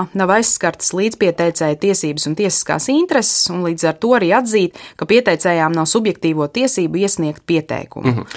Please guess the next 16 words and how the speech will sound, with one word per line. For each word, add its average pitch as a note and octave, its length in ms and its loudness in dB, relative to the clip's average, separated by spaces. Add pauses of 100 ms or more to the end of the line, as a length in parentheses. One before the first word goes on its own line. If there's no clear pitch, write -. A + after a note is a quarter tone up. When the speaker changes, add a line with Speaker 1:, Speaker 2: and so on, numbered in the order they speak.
(100)
Speaker 1:
Un F#3 80 -2
tikai F#3+ 200 4
Speaker 2:
Tā F#3+ 40 2
Speaker 1:
skatot - 320 0
lietu A3+ 200 2
pēc E3 200 -4
būtības B3+ 560 0
un F#3 120 -2
vērtējot G3 400 0
faktiskos G3 440 0
un E3+ 60 -2
tiesiskos F#3 380 2
apstākļus, C4+ 640 2 (420)
tostarp B3+ 440 2
apsverot G#3 420 2
iespēju G#3 180 2